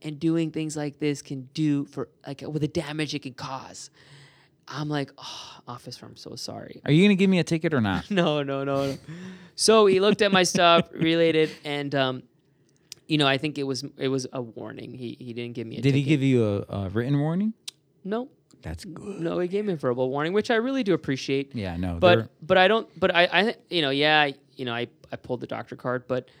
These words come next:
Speaker 1: really what happened was I was just honest. Like, "Listen, I know I screwed
Speaker 2: Right.
Speaker 1: up. I wasn't trying to hide anything. I wasn't gonna argue with him. I gave him what he needed." Uh, but, uh, it was, it's always a little scary,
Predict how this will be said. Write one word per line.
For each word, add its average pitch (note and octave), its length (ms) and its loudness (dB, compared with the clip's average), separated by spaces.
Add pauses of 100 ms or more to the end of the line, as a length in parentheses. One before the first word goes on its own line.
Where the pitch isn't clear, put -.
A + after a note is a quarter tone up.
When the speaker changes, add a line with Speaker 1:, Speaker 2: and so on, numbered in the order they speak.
(180)
Speaker 1:
really F3 320 4
what C#3+ 200 2
happened C3 360 -4
was B2 300 -4
I B2 120 -8
was A#2 100 -12
just A#2 180 -14
honest. A2+ 400 -12
Like, A#2 160 -10
"Listen, B2 240 -10
I A#2 100 -14
know B2+ 180 -10
I C3 80 -6
screwed F#2+ 300 -6
Speaker 2:
Right. A#2 40 -2
Speaker 1:
up. A#2 220 -6
I A#2+ 80 -4
wasn't B2 260 -4
trying B2 180 -6
to B2+ 60 -10
hide A2+ 260 -10
anything. A#2 600 -12 (420)
I B2+ 100 -6
wasn't C3 340 0
gonna C3+ 200 0
argue A#2+ 320 -4
with A#2+ 140 -4
him. B2 140 -8
I A#2+ 100 -8
gave B2+ 220 -2
him C3 100 -8
what B2+ 140 -4
he A#2+ 80 -6
needed." A2+ 420 -8 (420)
Uh, B2+ 300 2
but, B2+ 380 0 (280)
uh, C#3 40 -6
it B2 280 -4
was, C3+ 320 -4
it's - 160 -14
always C#3+ 260 -8
a B2 60 -12
little G2 80 -10
scary, - 320 -16